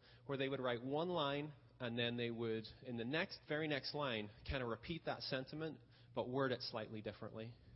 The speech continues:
And so instead of rhyming, you have something called parallelism. And there's lots of different types of parallelism, but that's the basic overview of how these poems are structured. Now, we also see, because they're poetry, we see a lot of visual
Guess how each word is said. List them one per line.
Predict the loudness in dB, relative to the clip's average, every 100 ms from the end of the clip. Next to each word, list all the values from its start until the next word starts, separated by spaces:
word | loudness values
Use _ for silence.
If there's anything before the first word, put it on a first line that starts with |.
| -18 -20 -20 -20 -20 -20 -20 -10
And | -4 -2
so | 2 2 2
instead | 0 0 0
of |
rhyming, | 2 4 4 2 0
you | -2
have | -4
something | -4 -4 -6 -6
called | -6 -4
parallelism. | -2 0 0 0 -2 -4 -4
And | -4
there's | 2
lots | 2 2
of | 0
different | -2 -2 -2
types | -2 -2 -4
of | -8
parallelism, | -4 -2 -2 -4 -4 -6
but | -2
that's | -2 -2
the | -8 -2
basic | -2 0 -4 -6
overview | -6 -6 -4 -4 -4
of | -6 -12 -20 -20 -10
how | -4 -2
these | -2 -6 -8 -8
poems | -6 -4 -4 -8 -12 -18 -20 -12
are | -10
structured. | -4 -4 -4 -6 -6 -10 -20 -20 -20 -20 -8
Now, | -2
we | -2 0
also | 2 2 4 4 2 0 -4 -4
see, | 0 0
because | 0 0 0 0
they're | -2
poetry, | -2 -4 -4
we | -6
see | -2
a | 0
lot | 2
of | 2
visual | 0 -2 -2 -6